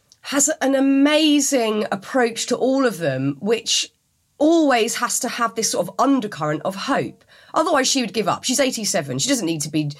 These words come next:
doing interviews all day and writing books and still doing talks. She doesn't, she doesn't have to do that. But it's her life's work, and she's been doing that since, since she was in her twenties, and she wouldn't bother if she didn't have hope, and she has a great deal of hope, and she set up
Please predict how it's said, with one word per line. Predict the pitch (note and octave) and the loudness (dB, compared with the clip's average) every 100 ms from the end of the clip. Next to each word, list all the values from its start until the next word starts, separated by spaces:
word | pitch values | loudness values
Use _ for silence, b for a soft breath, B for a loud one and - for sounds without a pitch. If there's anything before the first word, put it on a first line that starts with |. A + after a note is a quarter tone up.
| B B | B B
doing | - F#3+ | -4 0
interviews | F3 E3+ C#3+ E3+ D#3+ D#3 | 0 0 -4 -4 -2 -2
all | D#3 | -2
day | D3+ D#3+ F#3 | 0 0 0
and | F3 | 0
writing | E3+ E3 F3 D#3 | 0 0 -4 -2
books | E3+ F#3+ - | 0 0 -2
and | F#3+ | -4
still | E3+ F#3+ D#3+ | -4 -2 -2
doing | D#3 D3 D3 | -2 -2 -2
talks. | - F3 B3+ - - | -2 -2 -2 -6 -4
She | - | -2
doesn't, | C#4+ - B B | -2 -4 B B
she | B3 | -6
doesn't | F#3 | -4
have | A3 A#3 | -2 -4
to | - | -6
do | D#3 C#3+ | -6 -4
that. | C3 G#3+ - B B B B | -2 -2 -4 B B B B
But | - A3 - | -2 0 0
it's | B3 - | -2 0
her | A#3+ | 0
life's | A#3 A3+ B3+ A#3 - G#3+ | 0 0 0 -2 -4 -2
work, | C4 G#3 C3+ | 0 0 -2
and | G3+ | -6
she's | F#3+ G3 | -6 -6
been | G#3 F#3+ | -6 -2
doing | A3 B3+ D#3+ | 0 0 2
that | E3 | -2
since, | - G3+ F3+ F#3 - | -4 -6 -6 -8 -6
since | - - G3 | -4 -4 -2
she | - | -2
was | G3 | -2
in | F#3+ | -2
her | F#3 F3 | -2 -2
twenties, | - A#3+ A#3 E3 C#3 | -2 -2 -2 -2 -2
and | D#3+ | -2
she | F#3+ A#3 | -2 0
wouldn't | A3+ C#4 F#3+ | 0 0 0
bother | A#3+ G3 | -2 -2
if | E3 | -4
she | D3 F#3 | -4 -4
didn't | G3 F3+ | -4 -4
have | D3+ C#3+ - | -4 -4 -4
hope, | C#3 C3 | -8 -6
and | D#3+ D3+ | -6 -4
she | |
has | G3+ | -4
a | G3 | -4
great | A3+ G#3 E3+ | -4 -4 -6
deal | A3+ G#3+ F3 | -4 -2 -2
of | C#3+ | -4
hope, | C3 B2+ B2+ | -6 -6 -6
and | D#3+ D#3 | -8 -6
she | F3+ | -4
set | - F#3+ | -2 0
up | F#3 - | -2 -4